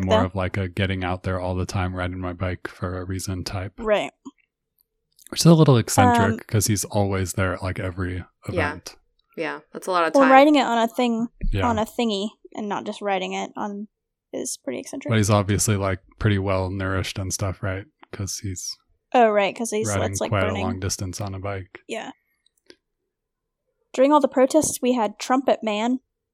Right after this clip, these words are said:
Speaker 2: or Trumpet Guy, I think it was Man, who would play the trumpet at protests, and he became the thing. And he, like, got arrested. People were like, "Free Trumpet Man."
Speaker 1: Wow.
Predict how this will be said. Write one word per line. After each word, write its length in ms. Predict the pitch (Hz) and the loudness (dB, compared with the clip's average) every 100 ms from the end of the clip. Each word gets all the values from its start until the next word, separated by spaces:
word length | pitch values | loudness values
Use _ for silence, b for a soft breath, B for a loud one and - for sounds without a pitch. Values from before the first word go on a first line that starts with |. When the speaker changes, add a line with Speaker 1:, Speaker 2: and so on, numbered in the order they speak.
| _ | _
Speaker 2:
or 100 | 233 | -12
Trumpet 360 | 226 262 277 349 | -6 -2 0 2
Guy, 260 | 339 370 370 | 2 2 -2
I 60 | |
think 100 | 349 339 | -2 -6
it 20 | |
was 100 | 233 | -4
Man, 360 | 208 202 196 220 _ _ _ _ _ _ | -6 -4 -6 -8 _ _ _ _ _ _
who 120 | 269 247 | 2 4
would 180 | 226 | 2
play 160 | - 233 | 2 0
the 80 | 214 | 0
trumpet 380 | - 208 208 190 | -2 0 2 2
at 100 | - | 0
protests, 560 | 208 - 233 - - | -4 -6 -6 -6 -6
and 140 | - 233 | -6 -4
he 120 | 233 | -4
became 360 | 208 226 208 202 | -4 -4 -4 -4
the 60 | |
thing. 280 | - 135 127 | -6 -6 -4
And 80 | 240 | -2
he, 120 | 233 | 0
like, 120 | 220 | 2
got 120 | 226 | 0
arrested. 400 | 196 202 214 240 262 - | 0 -2 0 0 -2 -6
People 280 | - 233 220 | -6 -4 -2
were 80 | 208 | -2
like, 140 | 208 - | -2 -2
"Free 240 | 320 330 | 2 2
Trumpet 320 | 320 311 285 | 4 2 2
Man." 360 | 254 254 233 233 _ - | 0 0 -2 -4 _ -12
Speaker 1:
Wow. 320 | 98 87 87 | -8 -8 -10